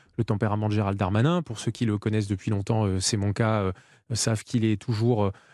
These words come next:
euh, voilà, à cent pour cent, euh, dans toutes les fonctions qu'il a pu occuper, avant comme maire de Tourcoing, ministre du Budget, puis maintenant ministre, euh, de l'Intérieur. Et je pense que c'est important qu'il soit effectivement sur, euh, tous les fronts.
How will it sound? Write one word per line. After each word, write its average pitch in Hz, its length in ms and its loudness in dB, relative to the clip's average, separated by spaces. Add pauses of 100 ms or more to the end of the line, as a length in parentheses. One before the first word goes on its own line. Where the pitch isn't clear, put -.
(200)
euh, 104 140 0
voilà, 98 520 -2 (220)
à - 40 -10
cent 117 200 0
pour 113 180 0
cent, 170 300 0 (140)
euh, 107 360 0
dans 104 160 -2
toutes - 200 -6
les 127 60 4
fonctions 117 380 -2
qu'il 110 200 0
a 101 60 2
pu - 140 -2
occuper, 117 440 2
avant 107 200 -2
comme 104 180 -4
maire 104 140 0
de 104 120 -2
Tourcoing, 120 520 0
ministre 113 300 0
du 107 80 -2
Budget, 113 340 2
puis 113 140 -8
maintenant 101 220 0
ministre, 107 360 0
euh, 101 160 4
de 101 60 2
l'Intérieur. 107 480 2 (320)
Et 110 120 4
je 101 120 2
pense 170 260 0
que 123 100 -2
c'est - 220 0
important 107 460 0
qu'il - 160 -12
soit 127 140 0
effectivement 135 440 0
sur, 110 320 0
euh, 107 40 0
tous 151 120 -2
les 170 100 4
fronts. 127 220 -4